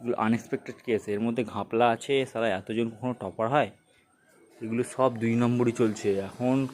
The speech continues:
কাউকে বিশ্বাস করে না ভাই, সব পয়সা দিয়ে খেলা। পয়সা দাও, কাজ হবে। পয়সা ছাড়া কিছু হয় না, পয়সা দিয়ে সব চালিয়ে দিচ্ছে।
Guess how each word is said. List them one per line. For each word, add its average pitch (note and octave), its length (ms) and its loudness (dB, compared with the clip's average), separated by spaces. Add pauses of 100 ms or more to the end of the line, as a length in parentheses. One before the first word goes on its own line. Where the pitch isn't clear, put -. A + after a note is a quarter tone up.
(220)
কাউকে G#2+ 400 0
বিশ্বাস A2+ 320 -4
করে A2+ 200 -2
না A2+ 160 0
ভাই, A#2 220 2
সব A#2+ 140 -2 (120)
পয়সা G2+ 360 0
দিয়ে A2 140 6
খেলা। G2 360 -6
পয়সা G2+ 440 -4
দাও, C3 260 4 (440)
কাজ G2+ 260 -2
হবে। F#2+ 260 -4
পয়সা G#2+ 320 0
ছাড়া A#2+ 240 0
কিছু A#2 200 -8
হয় G#2+ 300 -4
না, B2+ 180 -4 (120)
পয়সা G2 360 -6
দিয়ে A#2 160 0
সব A#2+ 240 -4
চালিয়ে F#2+ 200 -10
দিচ্ছে। - 320 -14